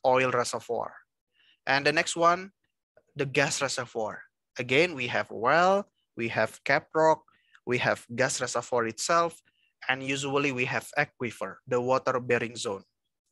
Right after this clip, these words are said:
And we can also have this system, cap rock and gas cap, usually gas, uh, gas, uh, storage above reservoir, we call it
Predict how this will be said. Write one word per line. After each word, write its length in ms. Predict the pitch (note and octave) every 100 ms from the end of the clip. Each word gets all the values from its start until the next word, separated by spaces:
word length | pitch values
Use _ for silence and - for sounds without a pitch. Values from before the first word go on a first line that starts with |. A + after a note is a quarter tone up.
| _ _ _ _ -
And 140 | D#3
we 100 | D#3+
can 160 | D#3+ D#3+
also 340 | E3 E3 -
have 260 | D#3 D3 C#3+
this 240 | C#3+ C3+ -
system, 460 | - C#3 - G3 E4 _ _ _ _ _ _ -
cap 300 | D3 C#3 -
rock 240 | D3 F3+ _ _ _ _ _ -
and 440 | C3 B2+ B2+ C#3
gas 260 | C3+ C3+ -
cap, 200 | E3+ G3
usually 680 | D#3 C3 C3 C3 D3 F#3 - _ A#2+ B2
gas, 500 | C3 B2+ - - - _ _ _ -
uh, 180 | A#2
gas, 520 | A2+ A#2 C3+ C#3+ - -
uh, 260 | B2 A#2 A#2 -
storage 800 | - - E3+ E3+ F3 F3 - - _ -
above 460 | C#3 B2 C#3 C3+
reservoir, 580 | C3 B2+ C3+ - C3+ D#3+
we 140 | C3 A#2+
call 240 | B2 B2
it 100 | B2